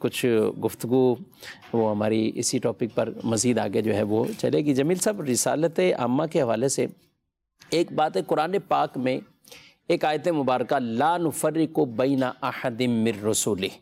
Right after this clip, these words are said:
ایک آیت یہ۔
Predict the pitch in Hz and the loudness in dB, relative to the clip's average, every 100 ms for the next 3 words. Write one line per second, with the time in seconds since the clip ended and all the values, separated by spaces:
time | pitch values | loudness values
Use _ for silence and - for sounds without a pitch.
0 | _ _ _ _ _ _ _ - - _ | _ _ _ _ _ _ _ -20 -20 _
1 | _ _ _ _ _ _ - - 180 143 | _ _ _ _ _ _ -12 -2 0 2
2 | 131 117 123 127 147 | 0 0 0 2 2